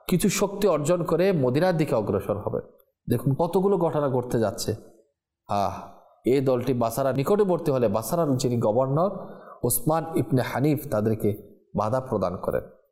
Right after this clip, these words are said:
হানিফ বললেন, "হযরতে জুবাইর রাদিয়াল্লাহু তাআলা আনহু এবং হযরতে তালহা রাদিয়াল্লাহু তাআলা আনহু যখন হযরতে আলী রাদিয়াল্লাহু তাআলা আনহু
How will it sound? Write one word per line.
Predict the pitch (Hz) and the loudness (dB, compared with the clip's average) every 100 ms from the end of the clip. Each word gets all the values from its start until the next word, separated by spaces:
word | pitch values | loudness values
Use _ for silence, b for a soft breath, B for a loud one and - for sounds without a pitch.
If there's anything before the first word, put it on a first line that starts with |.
| _ - | _ -8
হানিফ | 123 139 | -2 0
বললেন, | 131 135 170 123 | 2 2 2 0
"হযরতে | 131 151 156 | 0 0 0
জুবাইর | 123 120 156 202 | 0 2 2 2
রাদিয়াল্লাহু | 185 175 160 147 | 4 2 2 0
তাআলা | 143 131 | 0 0
আনহু | 120 | 0
এবং | 120 120 | 0 0
হযরতে | 117 117 110 117 95 B B B - - | 0 0 0 0 -2 B B B -14 -4
তালহা | 139 135 208 220 | -2 0 0 2
রাদিয়াল্লাহু | 185 175 151 143 | 2 2 2 0
তাআলা | 135 127 | 0 0
আনহু | 123 117 | 0 0
যখন | 113 107 165 220 220 B B B B - | 0 2 4 2 0 B B B B -4
হযরতে | 131 143 156 151 156 | -2 2 0 2 -2
আলী | 147 147 220 | 0 0 2
রাদিয়াল্লাহু | 247 214 208 185 170 170 | 2 4 2 4 2 2
তাআলা | 156 147 139 | 2 2 2
আনহু | 131 | 2